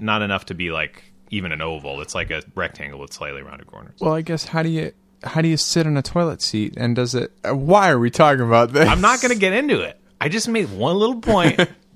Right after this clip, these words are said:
Speaker 1: You gotta go all deep.
Speaker 2: And
Speaker 1: You're
Speaker 2: all
Speaker 1: jump-, you're jumping into that toilet.
Speaker 2: Just, yeah, just swimming around in it. Is it, how big is it?
Speaker 1: You know, it's like,
Speaker 2: Like pool
Speaker 1: it
Speaker 2: size?
Speaker 1: feel-,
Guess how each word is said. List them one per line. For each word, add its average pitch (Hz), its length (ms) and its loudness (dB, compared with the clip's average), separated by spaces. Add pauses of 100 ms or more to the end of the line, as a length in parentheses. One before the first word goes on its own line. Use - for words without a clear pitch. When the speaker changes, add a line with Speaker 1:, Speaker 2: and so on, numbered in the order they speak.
(120)
Speaker 1:
You 104 160 -2
gotta 135 240 2
go 76 200 -10
all 87 320 -4
deep. 147 420 -2
Speaker 2:
And 143 140 8 (140)
Speaker 1:
You're 120 80 -2
Speaker 2:
all - 40 -6
Speaker 1:
jump-, 131 260 0
you're 127 140 -2
jumping 143 380 -4
into 147 160 -6
that 135 160 -2
toilet. 85 460 -2 (180)
Speaker 2:
Just, 117 320 0
yeah, 107 380 4 (200)
just - 240 0
swimming 135 320 4
around 131 320 4
in 101 100 2
it. 92 160 0
Is 135 200 0
it, - 80 -4
how 165 140 0
big 170 260 -2
is - 100 -12
it? - 180 -12 (920)
Speaker 1:
You 131 40 -8
know, 131 120 -6
it's - 160 -6
like, 240 100 -2
Speaker 2:
Like - 140 0
pool 170 180 2
Speaker 1:
it 190 40 -2
Speaker 2:
size? 254 360 -2
Speaker 1:
feel-, 269 80 0